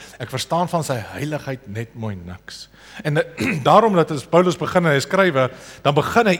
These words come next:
eers te skryf oor die aakligheid van sonde, voordat hy kan begin aangaan oor die wonderlike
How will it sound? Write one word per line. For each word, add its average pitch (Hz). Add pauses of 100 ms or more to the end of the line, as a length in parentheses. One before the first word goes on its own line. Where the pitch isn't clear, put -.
(100)
eers 226
te 180
skryf 151
oor 139
die 151
aakligheid 190
van 165
sonde, 95 (880)
voordat 190
hy -
kan 135
begin 120
aangaan 127
oor 107
die 107
wonderlike 123